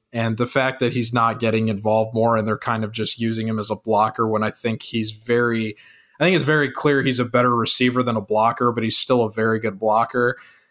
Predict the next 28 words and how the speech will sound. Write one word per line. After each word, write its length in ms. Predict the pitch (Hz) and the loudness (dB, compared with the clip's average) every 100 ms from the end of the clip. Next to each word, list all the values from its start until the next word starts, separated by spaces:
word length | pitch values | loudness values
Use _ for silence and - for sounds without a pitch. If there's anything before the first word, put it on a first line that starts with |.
| - | -4
It's, 300 | 143 - - | -2 0 0
it's, 240 | 143 - - | 0 0 0
it, 160 | 156 | 0
it's 260 | 143 147 - | 2 0 0
disheartening. 720 | 147 - 131 120 107 101 98 | 0 0 0 -2 -2 -10 -4
I 100 | 139 | -2
think 220 | 156 214 | 2 2
he's 180 | 220 208 | 2 2
gonna 160 | 214 180 | 2 0
be 240 | 135 139 | 2 2
here 460 | 127 131 120 113 110 | 2 2 2 2 -2
ne-, 260 | 117 117 117 | -2 -2 -2
he 240 | 135 143 | -2 0
should 320 | 165 - 185 135 | 0 2 0 4
be 160 | 127 | 2
here 180 | 123 113 | 4 0
next 320 | 113 110 - | 0 -2 -2
year, 160 | 120 117 | 2 2
I 80 | 117 | 2
believe, 380 | 120 120 120 | 2 2 0
and 120 | 107 - | -2 -2
Farrell, 380 | 123 117 117 | 2 4 2
Farrell, 400 | - - 135 131 | 0 0 2 2
I 80 | 113 | 0
think, 300 | - 123 120 | -2 -6 -4
is 100 | 120 | -4
gonna 160 | 120 110 | -4 -6
graduate. 720 | - 113 113 123 120 123 | -2 0 0 2 2 2